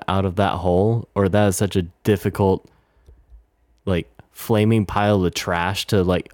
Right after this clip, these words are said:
avoid seeing every single day so that you can stay sane at your job. If your circumstances line up that you have the ability to go find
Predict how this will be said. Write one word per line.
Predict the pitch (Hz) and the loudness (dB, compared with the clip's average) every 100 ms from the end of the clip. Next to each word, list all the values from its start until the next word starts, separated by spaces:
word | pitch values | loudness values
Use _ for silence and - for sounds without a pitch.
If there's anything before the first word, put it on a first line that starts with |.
| - | -6
avoid | 85 87 90 87 | -2 0 0 0
seeing | - 90 87 95 107 117 - | -4 0 2 2 2 2 0
every | 107 110 | 0 0
single | 120 113 101 | 2 2 2
day | 107 107 | 2 2
so | 107 92 | 2 2
that | 92 | 2
you | 78 95 | 0 0
can | 98 | -2
stay | 90 95 87 | 0 0 0
sane | - - 82 82 98 107 - _ _ _ - | 0 -4 -2 -2 -2 -4 -10 _ _ _ -6
at | 98 - | -4 0
your | 95 | 0
job. | 87 85 87 113 120 - - - _ - | 0 0 2 0 -2 -8 -20 -20 _ -4
If | 95 98 | -2 2
your | 101 | 0
circumstances | - 107 110 95 113 104 110 98 | 0 0 0 -2 0 0 0 0
line | 98 92 92 | 2 2 2
up | 98 - - | 2 0 0
that | 92 90 - - - _ _ _ _ _ _ | 0 0 -4 -12 -20 _ _ _ _ _ _
you | 101 | -2
have | 92 92 85 | 0 0 0
the | 92 | 0
ability | 80 82 87 95 98 | 0 0 2 2 0
to | 90 | 0
go | 90 | -2
find | - 90 90 87 | 0 -2 0 -4